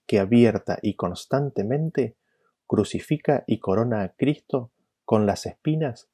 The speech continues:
de su rechazo. Es el rechazo persistente, en forma continua, lo que termina forjando al hombre en su carácter, al punto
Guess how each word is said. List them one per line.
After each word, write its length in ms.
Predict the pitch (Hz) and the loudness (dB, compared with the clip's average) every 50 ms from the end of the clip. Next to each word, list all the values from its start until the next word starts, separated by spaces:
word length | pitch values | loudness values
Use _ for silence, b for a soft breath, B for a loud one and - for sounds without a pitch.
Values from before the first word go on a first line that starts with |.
| _ | _
de 140 | - 104 101 | -4 -4 -2
su 160 | - - 101 | -2 -2 -2
rechazo. 580 | - 104 90 - - 95 - - - - - _ _ _ _ _ _ _ _ _ _ _ _ _ _ _ _ _ _ _ _ | -2 -2 -4 -2 -4 -4 -4 -6 -12 -16 -18 _ _ _ _ _ _ _ _ _ _ _ _ _ _ _ _ _ _ _ _
Es 200 | - 107 101 - | -2 -2 2 2
el 100 | 117 104 | 2 2
rechazo 560 | 98 104 104 95 - 120 110 - - 110 - - | 2 2 0 2 4 2 2 2 0 -4 -4 0
persistente, 960 | _ 120 120 110 - - 104 - - - 110 101 90 85 - - - - - _ _ _ | _ 2 2 2 0 -2 -4 -2 -2 -4 -4 -4 -4 -8 -10 -12 -12 -12 -16 _ _ _
en 200 | - - 101 92 | -10 -8 -8 -8
forma 400 | - - 107 110 110 110 101 95 | -2 0 0 0 2 0 -2 -2
continua, 720 | - 98 90 90 - - 147 147 151 156 151 135 117 110 - _ _ _ _ _ _ _ _ | -2 -2 -4 -4 -4 -2 -2 0 0 0 -2 -2 -4 -6 -10 _ _ _ _ _ _ _ _
lo 180 | - 107 107 104 | -2 0 0 0
que 120 | - 104 | 0 0
termina 480 | - 101 95 101 110 110 107 98 95 92 | 0 0 0 0 0 0 0 -2 -2 -4
forjando 840 | - - - 123 - 110 - - 135 151 160 160 156 151 - - _ | -4 2 2 4 4 2 0 -2 -2 -2 0 0 -2 -2 -4 -4 _
al 220 | - - 95 98 104 | -6 -4 -2 0 0
hombre 400 | 95 90 92 92 95 - - - | 0 0 -2 -4 -4 -6 -6 -6
en 240 | - 104 104 98 95 | -6 -6 -6 -6 -8
su 240 | - - - 147 - | -6 -4 -4 -4 -2
carácter, 600 | - 113 107 139 151 - - - 127 110 - - _ _ _ _ _ _ _ _ _ _ _ _ _ _ _ | -2 0 0 0 -2 -2 -4 -6 -6 -6 -6 -10 _ _ _ _ _ _ _ _ _ _ _ _ _ _ _
al 240 | - - 95 92 87 | -6 -4 -4 -4 -6
punto 640 | - _ - 156 165 170 165 165 - 139 117 107 - | -4 _ 2 2 4 2 2 2 2 0 0 0 -2